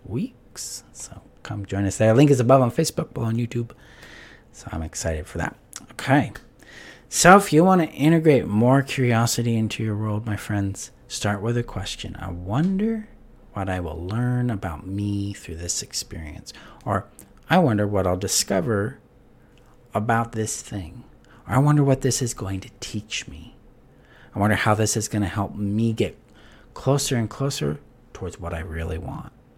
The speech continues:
Get curious, get playful with it,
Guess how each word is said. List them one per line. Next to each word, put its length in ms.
Get 220
curious, 480
get 220
playful 440
with 160
it, 240